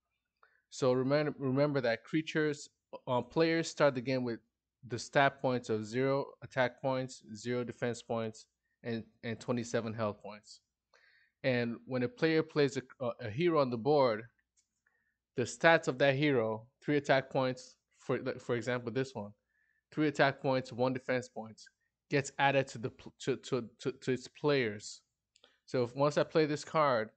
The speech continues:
my zero attack points now becomes three attack points, and my zero defense points now becomes one defense points. But I still have twenty-seven health points. So this card lets you,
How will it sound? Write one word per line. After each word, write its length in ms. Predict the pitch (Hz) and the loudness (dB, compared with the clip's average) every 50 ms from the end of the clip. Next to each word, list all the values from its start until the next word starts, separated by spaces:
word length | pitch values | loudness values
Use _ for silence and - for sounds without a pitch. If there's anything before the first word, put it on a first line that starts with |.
| _ _ _ _ _ _ _ _ _ _ - | _ _ _ _ _ _ _ _ _ _ 0
my 200 | 131 127 127 117 | 2 2 2 2
zero 240 | - - 160 165 | 0 0 2 2
attack 380 | 160 151 - 156 147 147 - - | 2 4 4 4 4 4 2 0
points 340 | 156 143 131 123 117 - - | -2 0 0 0 -2 -4 -2
now 240 | 139 135 131 127 117 | 0 2 2 2 0
becomes 520 | 104 117 113 - 127 117 117 113 - - - | -2 -6 -8 -4 -4 -4 -4 -4 -10 -12 -6
three 160 | 151 156 147 | -2 -2 -2
attack 340 | 139 - 139 123 120 - - | 0 0 0 0 0 0 -2
points, 500 | - 127 120 120 120 120 - - - _ _ _ _ _ _ _ _ _ - | -2 -2 0 -2 -4 -6 -10 -18 -20 _ _ _ _ _ _ _ _ _ -8
and 80 | 135 127 | -2 0
my 160 | 123 120 113 | 0 0 0
zero 280 | 107 120 139 156 151 | 0 0 0 2 0
defense 340 | 131 120 - - 175 175 165 | 0 -2 -4 -2 -2 -2 -2
points 300 | - - 135 123 120 - 120 | -2 -2 -2 -2 -2 -2 -4
now 80 | 117 | -4
becomes 440 | 113 117 120 - 113 110 107 - - - | -4 -4 -6 -6 -8 -8 -8 -14 -20 -12
one 260 | 113 117 135 143 135 | -2 0 0 2 2
defense 380 | 117 107 - - 107 101 - - | 0 -4 -6 -6 -8 -8 -10 -12
points. 440 | - - 95 - - _ - - _ _ _ _ _ _ _ _ _ _ _ _ _ _ _ _ _ _ _ - | -14 -14 -14 -14 -16 _ -20 -20 _ _ _ _ _ _ _ _ _ _ _ _ _ _ _ _ _ _ _ -4
But 160 | 131 131 131 | -2 0 0
I 60 | 127 | 0
still 260 | 123 - - 147 135 127 | -2 0 2 2 2 4
have 260 | 131 127 120 113 - | 4 2 2 2 0
twenty-seven 480 | - 139 120 113 - - 120 113 113 110 | -2 -4 -4 -4 -2 -4 -4 -4 -4 -6
health 220 | 117 107 107 - _ | -4 -6 -6 -6 _
points. 380 | - - - _ _ - - _ _ _ _ _ _ _ _ _ _ _ _ _ _ _ _ _ _ _ _ _ _ _ _ _ _ _ _ _ _ | -20 -20 -20 _ _ -20 -20 _ _ _ _ _ _ _ _ _ _ _ _ _ _ _ _ _ _ _ _ _ _ _ _ _ _ _ _ _ _
So 200 | - - 131 120 | -4 2 2 2
this 520 | 113 110 - 151 165 175 - - - - _ _ _ - | 2 2 2 2 2 2 0 -4 -12 -14 _ _ _ 4
card 380 | - 165 156 147 131 120 120 123 131 | 6 8 8 8 6 4 0 -4 -4
lets 400 | 123 127 143 147 147 - - - | 0 2 2 2 2 -2 -6 -2
you, 400 | 143 147 147 143 147 143 143 | 0 0 2 2 0 -2 -6